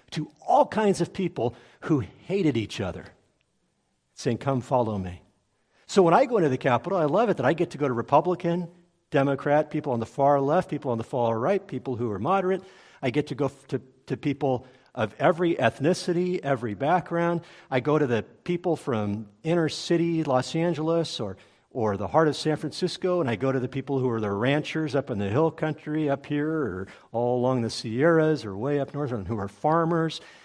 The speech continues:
And, you know, I, I go to offices where it's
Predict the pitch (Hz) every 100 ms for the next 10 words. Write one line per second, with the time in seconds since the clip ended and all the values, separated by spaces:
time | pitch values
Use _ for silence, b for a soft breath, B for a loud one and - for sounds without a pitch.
0 | B _ 131 120 123 - _ _ _ -
1 | - - 90 - 131 117 - 123 170 160
2 | 131 127 - - 160 175 185 - 170 143
3 | 127 113 -